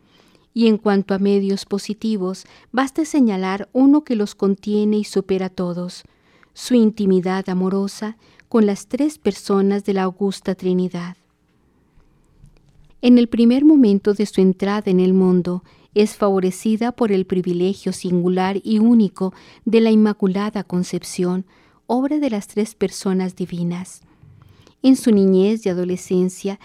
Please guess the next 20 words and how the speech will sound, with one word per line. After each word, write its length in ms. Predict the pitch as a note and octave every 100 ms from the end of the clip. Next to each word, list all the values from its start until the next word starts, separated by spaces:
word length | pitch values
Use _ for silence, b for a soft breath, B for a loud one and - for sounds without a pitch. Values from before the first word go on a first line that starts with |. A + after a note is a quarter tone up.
| b b
la 140 | A#3 A3+
vemos 320 | B3+ D4 D4+
tratar 400 | B3 A3+ G#3+ G#3+
mucho 420 | G#3+ B3+ - C4+
con 200 | B3 A#3
el 120 | A3+
Padre. 540 | A3 F#3+ F3 F3+ F3 - _ _ _ _ _
A 120 | A3
partir 400 | A#3+ A#3 C4+ C4+
de 80 | D#4
la 80 | D4
Anunciación 800 | B3+ A3+ - - - F#3 G3 A3 -
emergen 600 | G3 G3 G#3 - F#3+ F#3
ya 160 | F#3
el 140 | F3+ G3
Hijo 340 | A3 - B3
y 100 | A3
el 80 | F3+
Espíritu 520 | F3+ - F3+ F3+ F3+
Santo, 640 | - F3 F3 F3 F#3+ F#3